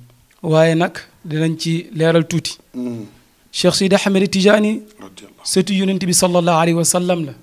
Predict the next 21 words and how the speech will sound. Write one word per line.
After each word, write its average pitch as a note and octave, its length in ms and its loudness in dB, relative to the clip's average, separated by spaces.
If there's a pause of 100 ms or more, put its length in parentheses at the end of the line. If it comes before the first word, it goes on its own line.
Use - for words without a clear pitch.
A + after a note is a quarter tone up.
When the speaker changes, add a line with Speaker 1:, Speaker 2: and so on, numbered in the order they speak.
(120)
Speaker 2:
Mhm. G#2 260 -12 (680)
Speaker 1:
Boo D#3 120 2
ko F3+ 100 2
toppee, F3+ 380 2
day F3 120 4
dellu F3 220 0
ci E3+ 120 -2
Fatima. E3+ 420 -2 (160)
Speaker 2:
Mhm. C3 280 -8 (280)
Speaker 1:
Ndax C#3 140 -8
Fatima E3 420 0
moo F3 160 0
amoon F3 320 -2
ñaari E3+ 280 0
doom. E3+ 280 -4 (200)
Speaker 2:
Mhm. A2+ 100 -12 (280)
Speaker 1:
Ñuy D#3 120 0
wax D#3+ 160 0
Ousseynou E3 340 0
Hassan. D#3+ 360 -4 (320)
Speaker 2:
Mhm. A2 260 -10